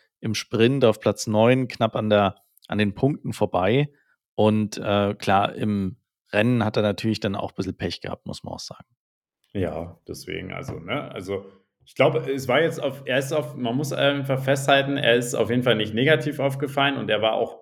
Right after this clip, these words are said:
Speaker 2: wieder nicht so weit weg von Tsunoda. Also, es ist schon sehr eng
Speaker 1: Ja.
Speaker 2: und, äh, er kriegt noch mal zwei Rennen und jetzt hast du noch einen
Speaker 1: Und
Speaker 2: Einwand, oder?
Speaker 1: genau, ich habe eine Sache, ich weiß gar nicht, wer von euch das da draußen,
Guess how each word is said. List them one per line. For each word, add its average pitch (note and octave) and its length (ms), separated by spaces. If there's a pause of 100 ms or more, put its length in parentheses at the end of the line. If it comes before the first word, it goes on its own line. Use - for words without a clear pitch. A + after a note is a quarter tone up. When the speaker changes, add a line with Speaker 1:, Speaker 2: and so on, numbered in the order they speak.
(180)
Speaker 2:
wieder B2+ 300
nicht G2+ 220
so A2+ 220
weit D#3+ 240
weg - 340 (480)
von C#3 220
Tsunoda. C#3 480
Also, A2+ 180
es G#2+ 100
ist B2+ 160
schon C3 460
sehr A2+ 260
eng A#2+ 300
Speaker 1:
Ja. G2 380
Speaker 2:
und, B2 320 (220)
äh, A#2 320
er G#2 100
kriegt - 240
noch B2 80
mal A2 180
zwei G#2+ 220
Rennen G#2 240
und F#2 380 (120)
jetzt G2 200
hast G2+ 160
du A2 60
noch C#3+ 120
einen A3+ 100
Speaker 1:
Und - 20
Speaker 2:
Einwand, A#2+ 300 (120)
oder? F#2+ 140
Speaker 1:
genau, A#2+ 340
ich C3 160
habe - 180
eine E3 320
Sache, F3+ 420
ich B2+ 160
weiß A2+ 460
gar B2 200
nicht, - 280
wer A#2 240
von A#2+ 220
euch B2+ 180
das - 220
da - 80
draußen, A#2 580